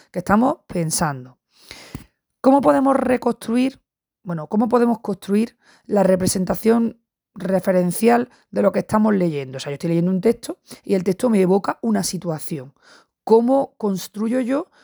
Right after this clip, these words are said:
una representación de eso que estoy leyendo?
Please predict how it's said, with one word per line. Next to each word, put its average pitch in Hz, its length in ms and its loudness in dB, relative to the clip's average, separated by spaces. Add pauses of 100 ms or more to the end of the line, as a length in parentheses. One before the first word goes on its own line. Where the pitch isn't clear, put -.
(140)
una 214 220 2
representación 214 880 -2 (460)
de 196 400 2 (1080)
eso 285 460 0
que 202 100 -4
estoy 208 260 -2
leyendo? 160 480 -2